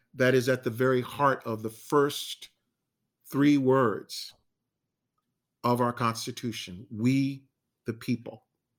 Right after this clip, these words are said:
Um, and it's being done <laughs> under the guise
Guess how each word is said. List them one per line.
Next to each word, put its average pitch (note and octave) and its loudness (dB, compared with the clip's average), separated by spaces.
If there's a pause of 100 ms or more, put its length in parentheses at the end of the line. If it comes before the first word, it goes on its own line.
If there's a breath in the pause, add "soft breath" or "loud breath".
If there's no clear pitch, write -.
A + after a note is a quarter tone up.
(1800)
Um, G1+ -10 (1600)
and C3+ 6
it's C#3 0
being C#3+ 2
done G3 0 (720 soft breath)
<laughs> - -18
under E3 10
the D3 4
guise D#3+ 4